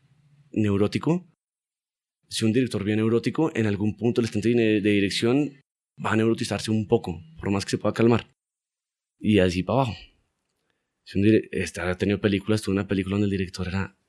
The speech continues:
una calma, una calma, tranquilo, fresco.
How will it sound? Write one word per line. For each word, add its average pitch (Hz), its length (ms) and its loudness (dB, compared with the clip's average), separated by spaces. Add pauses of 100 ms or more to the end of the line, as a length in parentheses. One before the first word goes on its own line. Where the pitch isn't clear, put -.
(280)
una 98 220 -2
calma, 92 680 -2
una 92 260 -6
calma, 87 600 -2
tranquilo, 92 840 -2
fresco. - 680 -4